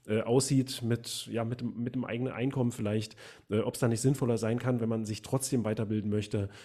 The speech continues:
äh, so ein, er-, erstmal einen kürzeren Kurs zu machen, einen Hochschulzertifikatskurs, den man sich dann vielleicht später auf ein Studium, äh, anrechnen kann. Also ich denk mal,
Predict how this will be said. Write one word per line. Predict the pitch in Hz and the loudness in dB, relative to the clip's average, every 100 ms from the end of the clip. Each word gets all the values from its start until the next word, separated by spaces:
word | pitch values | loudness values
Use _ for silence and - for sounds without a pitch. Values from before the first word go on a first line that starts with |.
| - | -8
äh, | - 104 | -2 0
so | 101 | 0
ein, | 110 - - | -2 -4 -4
er-, | 147 - | -4 -2
erstmal | 160 - 135 | -2 4 4
einen | 123 | 4
kürzeren | 123 175 - 123 107 | 4 2 4 2 2
Kurs | - 175 - | 0 -2 0
zu | 127 | 0
machen, | 127 127 | 0 0
einen | 123 | -2
Hochschulzertifikatskurs, | 190 - 135 147 131 123 131 123 120 120 110 | 0 2 2 2 -2 -4 -2 -2 0 0 0
den | 120 | 0
man | 110 | -2
sich | 107 | -2
dann | 113 104 | -4 -4
vielleicht | 117 107 | -4 -6
später | - 123 127 | -4 -4 -4
auf | 107 | -6
ein | 110 | -2
Studium, | 123 123 117 113 - - - - | 0 4 4 2 -6 -18 -16 -6
äh, | 107 | -4
anrechnen | - 135 135 123 123 107 | 0 0 2 2 0 0
kann. | 117 123 135 - - - | 2 4 2 -4 -18 -6
Also | 110 120 | -2 0
ich | 117 | 2
denk | 120 135 | 2 2
mal, | 117 117 113 | 2 2 0